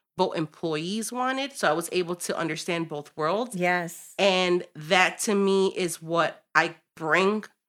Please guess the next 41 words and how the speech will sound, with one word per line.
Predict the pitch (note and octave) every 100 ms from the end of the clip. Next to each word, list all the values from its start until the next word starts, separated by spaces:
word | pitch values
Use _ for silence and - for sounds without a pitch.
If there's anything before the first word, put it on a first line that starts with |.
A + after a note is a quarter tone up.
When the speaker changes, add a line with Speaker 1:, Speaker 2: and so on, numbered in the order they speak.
| _ -
Speaker 1:
to | - A3
Tacotlan, | A3 G#3+ G#3+ G#3+ A3 G#3+
is | F3+
I | E3+
want | F3 F3 F3 - _ _ _ _ -
for | G3
people | F#3 F#3+ F#3 F3
to | - E3
be | E3 E3
able | D#3+
to | D#3+
provide | - E3 D3 D3+
for | D#3
their | C#3
families. | - D3+ D#3 G3 B3+ - _ _ _ _
So | -
that's | G3 F#3+ -
number | G#3 G3+
one, | F3 D#3+
what | E3 G#2 E3
I'm | D3+ E3+
proud | F3 D3 D#3
of. | A3+ C4+ - _ _ _ _ _ _ _
And | G3+ G#3 G#3 G3+ G3 F#3
personally, | - B3+ B3+ D#4 D#4 D#4+ E4+ F4 F4+
I | A3
will | G3+ G#3 G#3
say | - G#3 F#3+
that | F#3 F3 E3+ - - _ _ -
I'm | G#3 G3+
also | G#3 - A#3+ A3+
proud | G#3+ - G#3 F3+ F3+
of | E3+
the | E3
fact | - E3 E3 -
that | E3
I've | D#3 D3+
been | D#3+
able | F#3 E3+ E3+
to | F3 - E3+
grow | C3 - E3+ E3+ E3+ F3